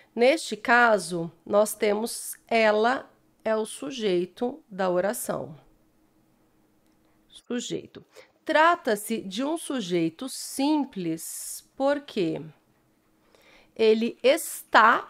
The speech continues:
presente de forma explícita na oração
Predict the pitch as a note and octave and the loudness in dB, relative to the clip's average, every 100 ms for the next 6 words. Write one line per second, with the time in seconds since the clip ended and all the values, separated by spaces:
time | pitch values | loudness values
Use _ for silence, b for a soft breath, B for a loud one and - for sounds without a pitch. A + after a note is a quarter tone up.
0 | - C4+ A#3+ G#3+ E3+ F#3+ E3+ F3 - - | -4 2 4 2 0 0 0 -2 -6 -6
1 | A#3+ G3+ G3+ A3 G#3 G#3 - B3 F4 - | -6 -8 -4 2 2 2 0 -2 -2 -10
2 | - - A#3 A#3 C#4 - C#4+ - C4+ - | -16 -8 -6 -6 -8 -10 -10 -4 -4 -4
3 | - G#3 F#3 F3+ F3 F3+ - - F3+ G3+ | -6 -2 0 0 0 -2 -6 -4 -2 -2